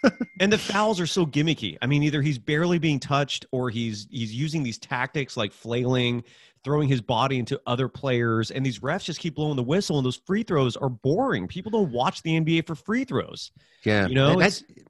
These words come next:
Speaker 1: and, and now the, the, the flopping's coming back. Back in the
Speaker 2: Yes.
Speaker 1: days, Jerry Sloan and, and, uh, Norm Van Leer were two guys from the Chicago Bulls used to do it all the time, and flopping got to be such a joke, and they finally started to really crack down on it.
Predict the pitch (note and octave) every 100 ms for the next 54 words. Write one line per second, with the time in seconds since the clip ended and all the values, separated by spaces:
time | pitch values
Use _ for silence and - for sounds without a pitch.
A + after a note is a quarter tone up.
0 | - D3 D#3+ D#3+ F3 G3+ A3 B2+ F2+ G#2+
1 | - G#2 - G3+ C4 - F#2+ - G2+ F#2
2 | D#2+ G2 D#3+ A3 G3+ A#2 B2 A#2 F2 C3
3 | E3 - A#2 A#2+ C3+ F#2+ D#2+ F2+ E2 E2
4 | D#2+ D#2 D#2+ D2+ D2 F#2+ G#2 B2+ G#2+ G#2+
5 | G#2 G2+ G2 E2+ A#2 G2 F#2+ - F2 F2
6 | G2 F2+ E2+ D#2 F2+ F2 F2+ D#2+ F2 E2+
7 | E2+ F#2 F2+ - G3 G3 A#2+ F#2+ F#2 C3+
8 | F3+ F3+ - E2+ D#3+ A#2 B2 F#2+ F#2+ -
9 | A#2 D3 A2+ - G#2 G#2+ F#2+ - G2+ G#2
10 | F#2 - G2+ - F#2 A#2 C#3+ E2 F#2+